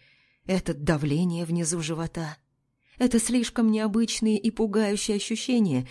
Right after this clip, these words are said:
чтобы я оставалась совершенно спокойна. «Малыш, дыши», говорит Платон, отрываясь от моих губ.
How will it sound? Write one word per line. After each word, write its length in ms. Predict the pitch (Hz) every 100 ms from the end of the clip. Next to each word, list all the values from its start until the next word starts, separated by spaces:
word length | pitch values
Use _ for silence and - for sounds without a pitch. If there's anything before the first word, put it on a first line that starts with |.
| - -
чтобы 320 | - 220 190
я 200 | 170 175
оставалась 580 | 147 - 147 160 165 160
совершенно 800 | - 185 160 - - 156 165 160
спокойна. 760 | - 156 147 170 135 123 113 _ _ _ _ _ _ _ _ _ _ _ _ -
«Малыш, 680 | 131 127 127 127 127 - - _ _ _
дыши», 640 | 135 131 131 - 151 127 - _ _ _ _ _ _ _ _ _ 220
говорит 460 | 185 165 165 -
Платон, 480 | - 165 190 180 151 -
отрываясь 600 | 190 185 175 170 156 180
от 100 | 175
моих 280 | 180 156 165
губ. 280 | 185 -